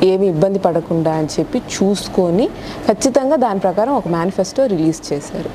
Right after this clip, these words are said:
దాని మీద వర్క్ చేశారు. డెఫినెట్గా, ఆ, కేంద్రం సహాయం చేస్తుందనో, ఇంకొకరు సహాయం చేస్తుందనో, కానీ మన రాష్ట్రంలో మనం ఏం చేయగలం అంటే, మనం దానికి మించి ఏమన్నా అభివృద్ధి చేయాలి,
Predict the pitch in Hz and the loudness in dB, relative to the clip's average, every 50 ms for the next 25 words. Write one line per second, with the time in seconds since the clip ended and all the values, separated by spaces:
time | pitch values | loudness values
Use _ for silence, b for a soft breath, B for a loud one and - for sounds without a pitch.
0 | B B B B B B B - - 226 247 254 262 247 247 254 277 294 214 196 | B B B B B B B 0 2 2 2 2 0 0 2 2 2 2 2 2
1 | 190 - - - - - 190 165 - - 165 143 - - - - - 135 170 - | 0 0 -4 -2 0 2 2 2 0 -2 -2 -2 -2 -8 -10 -8 -2 -2 -2 0
2 | - 208 220 226 220 - 233 214 233 233 B B B B B B B B B B | 2 2 2 2 2 2 2 2 2 0 B B B B B B B B B B
3 | - - 185 196 190 185 180 180 175 - 208 196 196 214 214 214 220 220 220 214 | -2 0 2 2 2 2 0 0 2 2 2 2 2 2 2 2 2 2 2 2
4 | 214 214 208 208 202 - 202 202 196 202 196 196 190 190 180 185 - - 190 190 | 2 0 0 0 -2 -2 -4 -2 0 0 0 2 2 2 2 0 -4 -2 -2 0
5 | 190 196 196 190 180 175 208 196 214 208 208 196 214 196 196 190 190 190 175 170 | 2 2 2 2 2 0 0 2 2 0 0 0 -4 -4 -2 0 0 0 0 0
6 | 165 - - 170 156 156 202 254 320 277 202 185 202 226 240 233 220 208 208 220 | -2 -2 -6 -6 -4 -2 0 2 4 4 4 4 4 2 2 2 0 0 -2 -4
7 | - - - - 277 269 247 277 294 269 208 180 175 170 175 175 160 156 151 143 | -8 -6 -4 -2 0 2 2 2 0 0 0 0 0 0 0 0 0 0 -2 -2
8 | 139 - - - - - B B B B B B B B B B B 302 294 320 | -2 -4 -6 -8 -10 -12 B B B B B B B B B B B 2 4 4
9 | 330 320 320 330 320 - - - - - - - 226 240 247 262 262 240 240 240 | 4 4 2 2 0 -2 -4 -8 -12 -4 0 0 2 2 2 2 2 2 2 2
10 | 233 233 226 - 220 220 233 233 240 233 - 254 247 240 - - - - - - | 0 0 0 0 2 2 2 2 0 0 0 0 0 0 -2 -4 -10 -16 -8 -2
11 | - 202 202 202 202 202 202 214 214 190 180 196 202 214 214 175 175 175 190 180 | 0 2 2 2 2 0 0 0 0 0 2 2 2 2 0 0 -2 0 0 2
12 | 185 185 185 180 175 170 175 180 | 2 2 2 2 2 0 -2 -4